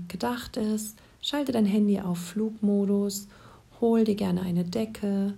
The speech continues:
und ein Kissen, leg dich hin oder setz dich in den Lotussitz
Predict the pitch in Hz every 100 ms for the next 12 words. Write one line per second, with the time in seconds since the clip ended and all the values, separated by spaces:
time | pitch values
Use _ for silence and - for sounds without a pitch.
0 | - - - - 185 175 175 175 - 240
1 | 226 - 196 196 190 208 214 233 233 -
2 | 220 214 - 202 202 208 202 165 165 196
3 | 190 - 240 240 233 226 202 202 202 202
4 | - 202 202 -